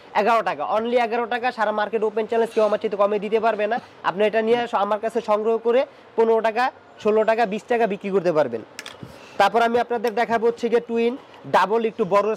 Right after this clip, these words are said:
টাইপের একটা টেস্টার। এটা হচ্ছে বিশ piece থাকে। এটা আমার rate হচ্ছে গিয়ে only সাড়ে তেরো টাকা। আমার কাছ থেকে আপনারা সংগ্রহ করতে পারবেন। তারপরে দেখাবো হচ্ছে ফিলিপস tester original। যারা ফিলিপস original tester নিতে চান China,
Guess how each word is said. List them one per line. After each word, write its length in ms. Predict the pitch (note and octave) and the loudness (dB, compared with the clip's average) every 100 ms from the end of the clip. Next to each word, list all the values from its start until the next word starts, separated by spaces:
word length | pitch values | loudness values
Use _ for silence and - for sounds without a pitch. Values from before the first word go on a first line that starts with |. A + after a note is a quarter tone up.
| - | -4
টাইপের 260 | A#3 G#3 G#3+ | -2 0 0
একটা 180 | A3 A3 | -2 -4
টেস্টার। 320 | - A3 G#3+ | -2 2 2
এটা 100 | G#3 | 2
হচ্ছে 260 | G#3+ A#3 A3 - - - - - | 2 2 0 -4 -20 -20 -20 -10
বিশ 240 | E3+ G#3+ - | 0 0 0
piece 140 | A#3 - | -4 2
থাকে। 200 | A3+ A3+ | 2 2
এটা 180 | G#3+ G#3+ | 2 2
আমার 220 | A3 G#3+ | 2 0
rate 180 | A3 A3 | 0 -2
হচ্ছে 240 | A3+ A#3 | -4 0
গিয়ে 120 | G#3+ | 2
only 360 | A3+ A3 A#3 B3 | 4 2 2 -2
সাড়ে 260 | G#3 G3+ G#3+ | 0 0 2
তেরো 200 | F#3+ E3+ | 0 -2
টাকা। 200 | C3 A2+ - - - | -6 -10 -20 -18 -6
আমার 200 | F3 G3 | -2 0
কাছ 140 | G3+ | 0
থেকে 140 | - A3+ | 2 2
আপনারা 160 | A3+ | 2
সংগ্রহ 340 | G3+ F3+ G3 G3+ | 0 0 2 0
করতে 220 | G3+ G#3+ | 0 0
পারবেন। 360 | G3 F#3+ G3 C#4+ - - - - | 0 2 0 -6 -16 -20 -16 0
তারপরে 340 | F#3+ F#3 A3+ | 0 2 -2
দেখাবো 320 | G#3+ A3 A3+ A3+ | 0 0 0 -2
হচ্ছে 180 | A3+ | -2
ফিলিপস 360 | A3+ G#3+ A3 - | -4 -2 -6 -4
tester 280 | A3+ A3+ G#3 | -2 2 2
original। 460 | G3+ F3 G#3+ G#3 | 2 0 0 0
যারা 200 | G3 G3 | 2 0
ফিলিপস 320 | G3+ G3 G#3+ A3 | 0 -4 -4 0
original 360 | F#3+ G#3 G#3+ | 0 0 -2
tester 280 | G3+ G3+ G#3+ | -2 -2 -2
নিতে 220 | G3+ G#3+ | -2 -4
চান 180 | G3+ G#3 | -2 -2
China, 400 | F#3+ F3+ G3 | 0 0 0